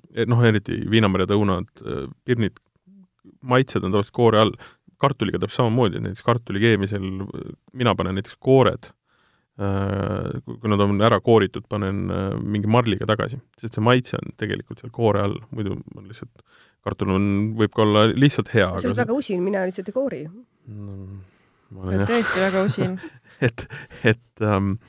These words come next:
Speaker 1: aga, aga, aga kooringi sellepärast, et, äh, pärast ei viitsi. Ähm, ja, ja see on ka, miks pannakse, jäetakse need, äh, kestad sinna sisse, et, äh, see vein peaks olema ju natukene ikkagi siukse vä-, värvi järgi ka eristatav, et,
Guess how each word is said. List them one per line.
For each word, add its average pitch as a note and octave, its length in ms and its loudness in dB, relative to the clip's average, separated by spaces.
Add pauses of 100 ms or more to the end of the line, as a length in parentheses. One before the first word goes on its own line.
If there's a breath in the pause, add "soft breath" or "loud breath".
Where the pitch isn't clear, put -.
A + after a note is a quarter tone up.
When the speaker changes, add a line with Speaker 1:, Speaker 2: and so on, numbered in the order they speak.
(240 soft breath)
Speaker 1:
aga, G#2 180 2
aga, A2+ 280 4
aga G#2+ 200 2
kooringi A#2+ 380 6
sellepärast, A#2+ 520 4
et, - 140 -8 (120)
äh, F#2+ 240 2
pärast G#2+ 320 0
ei G#2+ 100 0
viitsi. G#2+ 300 -4 (480 loud breath)
Ähm, G2 640 2 (560)
ja, G2 220 0
ja A2 200 6
see C3 160 6
on A#2+ 100 4
ka, G#2+ 240 6
miks G#2+ 300 0
pannakse, G#2+ 480 0
jäetakse G#2+ 400 0
need, G2 280 -2
äh, A2 180 0
kestad A#2+ 300 -2
sinna - 200 -10
sisse, - 400 -12
et, - 280 -20
äh, - 340 -14
see - 220 -12
vein A#2+ 280 2
peaks - 160 -4
olema G#2 300 0
ju G#2 80 0
natukene G2+ 420 -4
ikkagi F#2+ 340 -8
siukse - 380 -16 (600)
vä-, - 220 -10
värvi B2+ 320 4
järgi F#2 260 2
ka A#2 220 2
eristatav, - 540 -2
et, - 80 -20